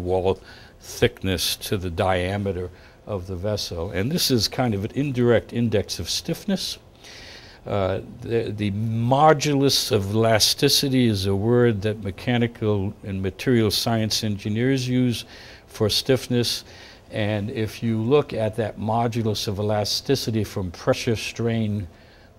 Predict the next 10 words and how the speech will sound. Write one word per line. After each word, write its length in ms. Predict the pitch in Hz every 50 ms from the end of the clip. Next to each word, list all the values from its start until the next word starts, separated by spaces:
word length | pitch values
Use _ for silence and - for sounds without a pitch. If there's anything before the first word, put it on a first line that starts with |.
| - - -
work 540 | 113 117 117 113 113 110 - - - - - -
in, 480 | - 101 104 101 98 98 92 92 98 104 - -
uh, 260 | 95 95 92 92 92
the 140 | 87 98 98
laboratory 920 | 95 107 117 120 123 117 113 104 - - - 110 101 98 98 95 95 95 90 - - - - - - - - -
as 280 | - - 98 95 92 -
a 80 | 98 85
function 640 | - - - - 143 139 139 135 - - - 120 117
of 180 | 113 104 95 - 104
age, 540 | 101 101 98 95 92 92 85 82 - -